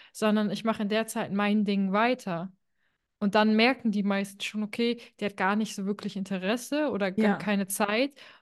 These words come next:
Speaker 1: Und dann sagen die auch nicht wirklich was. Aber wenn du natürlich offen vor denen stehst und dann auch auf das Gespräch eingehst und vielleicht selbst, äh, Sachen reinbringst,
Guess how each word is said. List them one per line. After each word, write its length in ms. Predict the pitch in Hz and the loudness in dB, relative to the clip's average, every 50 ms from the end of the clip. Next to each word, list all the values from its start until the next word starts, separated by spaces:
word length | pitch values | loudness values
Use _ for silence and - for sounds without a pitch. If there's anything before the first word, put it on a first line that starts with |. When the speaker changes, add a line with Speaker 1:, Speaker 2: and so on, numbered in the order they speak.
| _ _ - | _ _ 2
Speaker 1:
Und 120 | 208 208 | 2 4
dann 480 | 202 202 202 202 196 - - - - _ _ _ _ - | 4 4 4 2 0 -2 -4 -10 -18 _ _ _ _ -6
sagen 420 | 190 180 208 226 247 247 220 196 | 0 2 4 4 4 4 4 2
die 100 | 190 185 | 2 0
auch 100 | 170 - | -2 -2
nicht 220 | 202 190 180 - | -4 -4 -4 -4
wirklich 320 | 196 190 - 202 196 - 190 | -6 -6 -6 -6 -8 -6 -6
was. 200 | 190 196 185 202 | -6 -6 -4 -4
Aber 160 | 185 196 180 | -6 -4 0
wenn 160 | 196 202 208 | 2 2 4
du 60 | 214 208 | 4 4
natürlich 440 | 208 202 202 - 220 196 196 - - | 2 0 0 -2 -2 -2 -2 -2 -2
offen 280 | 214 208 - 202 185 | -2 -2 -2 -4 -4
vor 260 | 185 - 220 233 254 | -2 0 2 2 4
denen 180 | 214 196 170 170 | 4 2 0 -2
stehst 560 | - - - - - - - 247 - - _ - - - - - - - _ _ | -4 -6 -6 -6 -6 -4 -6 -6 -8 -12 _ -20 -20 -20 -20 -20 -20 -20 _ _
und 480 | - 196 202 196 190 190 190 175 180 - | -2 2 4 4 4 4 2 0 0 0
dann 200 | 202 202 202 - | 2 2 2 2
auch 160 | - 202 - | 2 0 0
auf 140 | 170 196 - | 0 -4 -2
das 220 | - 196 - - - _ | -2 -4 -4 -4 -10 _
Gespräch 460 | - - - - - 202 202 - - - | -10 -8 -4 0 0 0 0 0 0 2
eingehst 640 | 202 214 247 269 240 202 185 196 185 208 202 - - | 4 6 6 6 4 4 4 2 2 0 0 -4 -6
und 120 | 190 190 | -8 -8
vielleicht 260 | - 196 196 - - | -4 -6 -6 -4 0
selbst, 440 | - 214 233 262 - - - - - - | 2 2 2 2 0 -4 -14 -14 -8 -4
äh, 220 | 190 196 190 175 | -2 -2 -2 -2
Sachen 360 | 185 196 202 190 - 202 190 | 0 0 -2 -2 0 -2 -2
reinbringst, 800 | 185 180 170 170 175 185 185 190 185 202 214 226 220 - - | 0 0 0 0 0 0 0 0 0 2 2 2 0 -2 -8